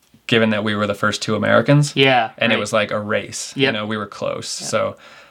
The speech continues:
Speaker 1: um, yeah, a lot of, more, you know, ton of energy, a lot of people yelling, and, uh,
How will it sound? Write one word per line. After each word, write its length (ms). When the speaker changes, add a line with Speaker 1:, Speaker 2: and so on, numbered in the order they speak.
Speaker 1:
um, 520
yeah, 220
a 40
lot 220
of, 200
more, 360
you 80
know, 180
ton 200
of 60
energy, 540
a 160
lot 140
of 60
people 240
yelling, 460
and, 240
uh, 340